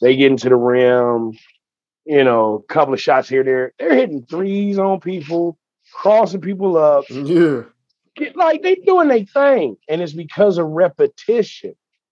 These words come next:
Speaker 1: And I've always said this, homie, once you get your check from doing this,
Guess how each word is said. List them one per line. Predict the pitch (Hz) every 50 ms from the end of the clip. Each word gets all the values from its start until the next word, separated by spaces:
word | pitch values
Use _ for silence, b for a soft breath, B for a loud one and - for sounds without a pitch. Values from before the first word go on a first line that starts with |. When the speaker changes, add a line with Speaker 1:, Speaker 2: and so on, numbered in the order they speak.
| _ _ _ _ _ _ _ _ _ _ _ _ _ _ _ _ _ -
Speaker 1:
And | 135 135 139
I've | 135 147
always | 151 180 220 226 226 226 208 180 -
said | - 233 226 208
this, | 165 147 131
homie, | 123 151 165 170 165 147 135
once | 139 160 185 196 196 -
you | 220 247
get | 240 240 233 233 196 - -
your | - 220 220 214 214
check | - - - - 214 208 - _ _ _
from | - 143 131 127 123 120
doing | 117 143 147 170 185 202 208 214 220 220 220
this, | 208 226 226 185 147 143 - - - - - _